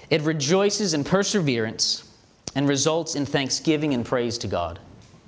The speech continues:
That Christian faith, your Christian faith, believer, encourages and strengthens your fellow brothers and sisters in Christ, rejoices in perseverance, and results in thanksgiving and praise to God.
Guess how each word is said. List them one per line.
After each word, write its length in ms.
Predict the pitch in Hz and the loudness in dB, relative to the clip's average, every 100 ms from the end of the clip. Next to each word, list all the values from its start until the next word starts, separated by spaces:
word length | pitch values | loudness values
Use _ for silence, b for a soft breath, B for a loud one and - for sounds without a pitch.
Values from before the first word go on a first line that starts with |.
| - - B B B - | -20 -20 B B B -2
That 220 | 143 - | -2 2
Christian 400 | 220 233 - 196 | 2 2 0 -2
faith, 360 | - 156 110 | 0 0 -2
your 360 | 131 170 214 226 | 2 4 4 0
Christian 420 | 226 202 - 180 | -2 -2 0 -2
faith, 380 | 156 165 151 - | 0 0 0 -2
believer, 480 | 123 120 107 92 - B B B - | 0 0 0 -6 -8 B B B -2
encourages 800 | 151 - - 247 226 151 135 127 | -2 0 2 4 2 0 -4 -2
and 140 | 135 | 0
strengthens 760 | - - 202 226 208 139 107 139 | -2 0 0 0 -2 -2 -2 0
your 140 | 147 | 0
fellow 320 | 147 175 170 | 2 2 2
brothers 440 | 131 143 165 190 185 | 0 0 0 -2 -2
and 100 | 151 | 0
sisters 400 | 170 - 151 147 | 0 -2 -2 -2
in 80 | |
Christ, 540 | 131 120 107 98 - - B B B B - | 0 -2 -2 -6 -12 -16 B B B B -2
rejoices 760 | 160 139 147 208 214 208 147 | 0 2 2 2 2 -2 -4
in 120 | 135 120 | -2 0
perseverance, 1000 | 185 196 170 139 127 117 98 - - B B B - | 0 0 0 2 0 0 -2 -6 -6 B B B -4
and 160 | 147 | -2
results 540 | 147 139 147 165 160 - | 0 0 0 0 -2 -4
in 120 | 143 | -2
thanksgiving 840 | 143 135 123 - 160 143 139 127 B B - | 0 0 0 0 0 0 -2 -6 B B -6
and 180 | 123 | -4
praise 680 | 110 - 139 117 98 92 - | -4 -2 0 0 -4 -6 -8
to 120 | - 110 | -6 -2
God. 340 | 98 90 | -2 -2